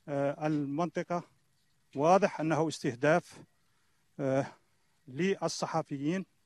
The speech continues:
السيارات كلها هنا في هذه المنطقة مرقمة، آه، ومكتوب عليها بشكل واضح أنها للصحفيين. ربما ليتقدم المصور هنا لنشاهد أيضًا حجم الدمار في الشاليهات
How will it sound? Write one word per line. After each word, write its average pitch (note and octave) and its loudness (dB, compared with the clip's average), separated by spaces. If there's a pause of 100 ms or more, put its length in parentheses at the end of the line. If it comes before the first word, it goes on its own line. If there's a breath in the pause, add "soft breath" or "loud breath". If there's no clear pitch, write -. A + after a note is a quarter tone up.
(400)
السيارات F#3 6
كلها F#3+ 4
هنا E3 4
في D#3 -4
هذه D3+ -2
المنطقة D3+ 0 (1300 soft breath)
مرقمة، E3 4 (1300)
آه، D3 2 (160)
ومكتوب E3+ 4
عليها G3+ 6
بشكل G3 0
واضح A3+ 6
أنها E3+ 4
للصحفيين. D#3 0
ربما A3+ 4
ليتقدم G3+ 4
المصور F3 2
هنا D#3+ 2 (340 soft breath)
لنشاهد A3 6
أيضًا G#3+ 4
حجم B3 2
الدمار F#3 4
في E3 0
الشاليهات D#3+ 2